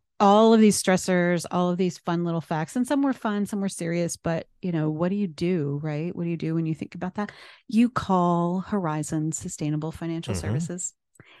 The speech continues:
Speaker 1: and they're gonna help you reduce your stress.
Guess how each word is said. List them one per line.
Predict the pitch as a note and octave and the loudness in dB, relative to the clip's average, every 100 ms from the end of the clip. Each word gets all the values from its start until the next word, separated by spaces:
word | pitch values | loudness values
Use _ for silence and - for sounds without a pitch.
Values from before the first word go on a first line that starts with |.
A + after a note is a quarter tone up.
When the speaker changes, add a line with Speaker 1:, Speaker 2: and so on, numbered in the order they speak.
| _ - | _ -4
Speaker 1:
and | F3+ F3 F3 F3 - | 0 2 2 0 -2
they're | - G#3+ | -2 0
gonna | C4+ A#3 | 2 2
help | G3 - F3+ | 0 -2 -4
you | D3+ C#3 F3 - _ | -6 -4 -6 -8 _
reduce | E3+ D3+ C#3+ | -8 -6 -8
your | C#3+ | -10
stress. | - - - - | -10 -10 -10 -16